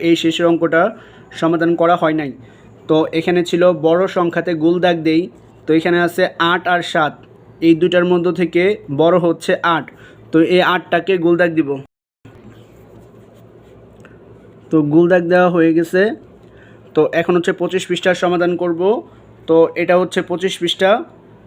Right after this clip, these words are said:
তো এখন উপরের দিকে চলে যাব। তো এখানে আছে হচ্ছে ক্রমের ধারণা, সংখ্যা পড়ি কম থেকে বেশি ও বেশি থেকে কম। এখানে চারটা কলাম আছে,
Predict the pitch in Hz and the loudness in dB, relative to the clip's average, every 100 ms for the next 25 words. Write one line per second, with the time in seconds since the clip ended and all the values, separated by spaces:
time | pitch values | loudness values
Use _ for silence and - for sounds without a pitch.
0 | - 160 160 175 185 175 175 190 180 180 | -6 -2 0 0 0 -2 0 0 0 0
1 | 185 180 180 175 202 302 - - - - | 0 0 0 0 0 -4 -8 -20 -20 -20
2 | - - - - - - - - - - | -20 -20 -20 -20 -20 -20 -20 -20 -20 -20
3 | - - - - - - - 165 165 - | -20 -20 -20 -20 -20 -20 -4 0 0 0
4 | 180 196 196 185 185 180 180 - 190 190 | -2 0 0 0 -2 -2 -4 -4 0 0
5 | 233 - _ _ _ - - - - - | -2 -10 _ _ _ -20 -20 -20 -20 -20
6 | - - - - - - - - - - | -20 -20 -20 -20 -20 -20 -20 -20 -20 -16
7 | - 185 196 202 180 175 175 185 185 190 | -2 0 2 0 -2 -2 -2 -2 -4 -4
8 | - - 180 180 180 185 180 190 180 202 | -12 -4 0 0 0 -2 0 0 0 -2
9 | - - - 190 202 185 180 190 190 185 | -10 -18 -2 -2 -2 -4 -2 0 2 2
10 | - 202 - - 180 165 170 185 175 170 | 0 -4 -8 -2 0 2 2 0 -8 -4
11 | 196 196 160 127 - - - - - - | -4 -2 -4 -6 -16 -20 -20 -20 -20 -20
12 | - 165 196 190 196 - 190 196 180 165 | -8 -4 0 0 -2 -2 -2 0 -2 -4